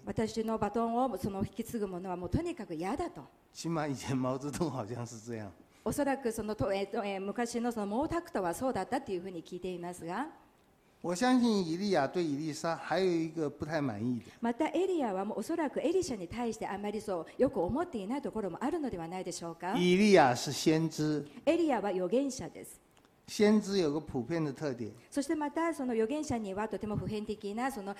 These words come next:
Speaker 1: 特徴があります。
Speaker 2: 正義感很強。
Speaker 1: それは正義感に非常に強いのです。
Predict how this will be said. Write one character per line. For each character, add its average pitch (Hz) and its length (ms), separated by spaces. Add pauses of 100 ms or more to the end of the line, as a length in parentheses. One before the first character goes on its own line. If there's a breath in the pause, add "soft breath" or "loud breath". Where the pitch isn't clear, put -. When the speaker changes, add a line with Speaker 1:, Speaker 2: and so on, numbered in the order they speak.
(120)
Speaker 1:
特 - 200
徴 214 200
が 202 120
あ 196 60
り 185 100
ま 170 160
す。 - 260
Speaker 2:
正 302 180
義 226 300
感 127 220
很 110 220
強。 117 360
Speaker 1:
そ 247 100
れ 254 120
は 269 100
正 277 280
義 392 160
感 320 200
に 202 80
非 196 140
常 220 160
に 240 120
強 247 380
い 320 80
の 185 100
で - 180
す。 - 60